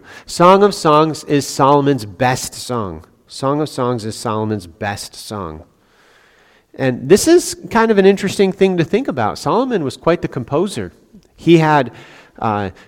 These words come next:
three thousand proverbs, and his songs were a thousand and five. And I'm like, "Man, how can I illustrate a thousand and five songs?" Well, there are a hundred music notes on there.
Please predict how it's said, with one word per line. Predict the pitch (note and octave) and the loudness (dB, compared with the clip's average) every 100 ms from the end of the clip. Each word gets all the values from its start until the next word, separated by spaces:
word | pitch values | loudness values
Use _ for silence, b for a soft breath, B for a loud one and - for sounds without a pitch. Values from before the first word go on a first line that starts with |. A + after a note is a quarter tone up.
| b - | b -4
three | D3+ A3 | 2 2
thousand | A3 G3 G3 F#3 F3+ | 6 8 8 6 0
proverbs, | F3+ F3 F3 F#3 E3+ | 4 4 4 2 0
and | D3 | 0
his | C3+ - | 0 -2
songs | E3 F#3 F3 | -2 0 -2
were | B2+ | -4
a | A#2 | -4
thousand | - F3+ G#3+ F#3+ F#3 | -4 2 2 4 2
and | E3 | 0
five. | E3+ C#3+ G#2+ G2 - | 0 0 0 -4 -10
And | B2 | -8
I'm | C3+ | -2
like, | A#2+ A2+ | -2 -2
"Man, | F3 D#3+ | -4 -4
how | - F#3+ | -4 -6
can | A#3 | -4
I | F#3 | -2
illustrate | C3+ D#3 D3+ - A2+ | 0 -2 -4 -6 -6
a | G2 | -6
thousand | - A#2+ B2 C#3 A#2+ | -8 -6 -6 -6 -6
and | G#2 | -6
five | - G2+ G#2 F2+ | -8 -6 -6 -8
songs?" | - G2+ F2+ D#2+ | -8 -6 -6 -6
Well, | - A2+ | 0 0
there | A2 F3 D3 | 2 2 2
are | |
a | G#2 | -2
hundred | - G3 D#3 C3 A2 | 2 0 0 -8 -4
music | C#3 C3+ B2+ | -4 -4 -6
notes | G#2 G2+ - | -4 -4 -6
on | G2 F2 | -8 -8
there. | D#2+ D2+ | -12 -14